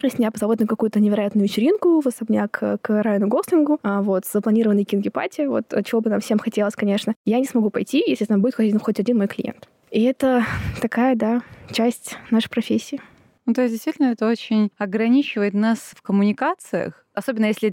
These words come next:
Speaker 2: это актуально для людей, кто живёт в маленьком городе, да, то есть или в каком-то очень таком замкнутом пространстве. Там, конечно, ещё сложнее это соблюдать, потому что, ну, извините, если у вас город двести тысяч человек,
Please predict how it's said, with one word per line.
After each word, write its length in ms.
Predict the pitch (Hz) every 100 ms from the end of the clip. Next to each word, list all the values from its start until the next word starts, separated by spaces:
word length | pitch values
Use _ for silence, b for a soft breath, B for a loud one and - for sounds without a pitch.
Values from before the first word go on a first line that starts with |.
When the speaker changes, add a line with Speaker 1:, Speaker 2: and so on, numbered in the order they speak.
| -
Speaker 2:
это 240 | 220 135
актуально 400 | - - 214 208
для 120 | 190 180
людей, 200 | 202 294
кто 140 | 220
живёт 220 | 180 220
в 20 | 185
маленьком 400 | 190 208 185 180
городе, 440 | 180 170 156 175 - _
да, 220 | 170 180
то 100 | 180
есть 220 | 175 - 175
или 360 | 175 175 175 170
в 60 |
каком-то 460 | 180 196 202 196 175
очень 760 | 185 185 - 180 175 170 156 -
таком 320 | 190 202 202
замкнутом 580 | 170 202 202 185 170 165
пространстве. 800 | 170 - 262 339 359 - 208 185
Там, 200 | 277 277
конечно, 420 | 214 214 226 214
ещё 400 | 190 208 202 233
сложнее 400 | - 190 170 190
это 100 | 170
соблюдать, 540 | - 165 180 175 311 -
потому 300 | - 185 190
что, 100 | -
ну, 100 | 202
извините, 300 | 202 214 185
если 180 | 180 196
у 40 |
вас 200 | 185 196
город 360 | 190 226 180 175
двести 380 | 170 202 240 202
тысяч 160 | 208 -
человек, 640 | 202 180 202 285 381 -